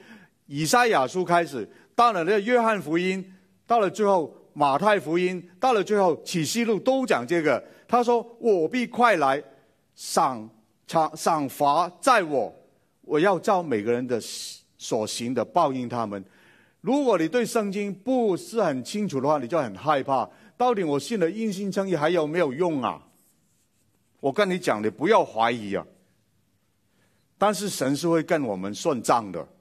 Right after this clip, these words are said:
哎呀，你说怎么办呢？不要怕，不要怕。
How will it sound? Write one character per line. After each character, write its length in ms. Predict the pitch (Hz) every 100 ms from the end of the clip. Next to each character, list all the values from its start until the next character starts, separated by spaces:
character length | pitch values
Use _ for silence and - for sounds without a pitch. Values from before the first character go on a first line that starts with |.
| _ _ _ _ -
哎 120 | 123
呀， 100 | 123
你 100 | 104
说 140 | 95 147
怎 120 | 104
么 120 | 113
办 260 | 135 135 120
呢？ 260 | 107 101 - _ _ _ _ _ _ _ _ _ _ _ _
不 140 | 110
要 160 | 127 113
怕， 240 | 113 95
不 160 | 90 98
要 120 | 92
怕。 240 | 95 80